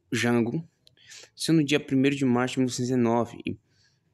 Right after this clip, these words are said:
São Borja, mesma cidade que Getúlio Vargas nasceu, no Rio Grande do Sul. Foi um advogado e político brasileiro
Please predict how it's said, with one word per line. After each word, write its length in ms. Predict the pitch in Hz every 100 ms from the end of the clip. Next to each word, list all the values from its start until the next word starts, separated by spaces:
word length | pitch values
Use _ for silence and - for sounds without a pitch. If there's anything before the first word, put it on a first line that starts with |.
| _ _ -
São 240 | - 123
Borja, 460 | 113 113 110 104 -
mesma 200 | - 113
cidade 340 | - 107 104
que 60 | -
Getúlio 320 | 113 - 107
Vargas 240 | 104 104 113
nasceu, 240 | 117 120
no 160 | 123 120
Rio 100 | 120
Grande 180 | 117
do 60 | 110
Sul. 320 | - 117 104 - _ _ _ _ _ _ _ _ - _ _ - _ _ _ _ _ _ _ _ _
Foi 280 | - - 151
um 120 | 175
advogado 760 | 165 151 156 151 117 120 127 131
e 20 |
político 440 | - 127 120 -
brasileiro 640 | 123 131 120 120 120 110